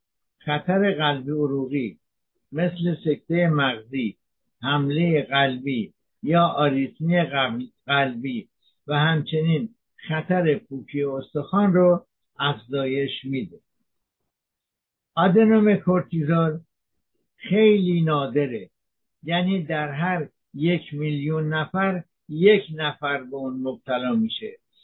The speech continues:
و این باعث افزایش ترشح کورتیزول می‌شه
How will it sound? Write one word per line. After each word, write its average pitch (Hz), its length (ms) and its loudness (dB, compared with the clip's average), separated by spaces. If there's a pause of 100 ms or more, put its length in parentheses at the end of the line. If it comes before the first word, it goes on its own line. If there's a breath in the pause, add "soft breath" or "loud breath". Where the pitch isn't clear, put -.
(220 soft breath)
و 147 80 0
این 180 340 4
باعث 165 460 4 (500)
افزایش 156 840 0 (360)
ترشح 143 640 -4
کورتیزول 139 760 0
می‌شه 160 560 2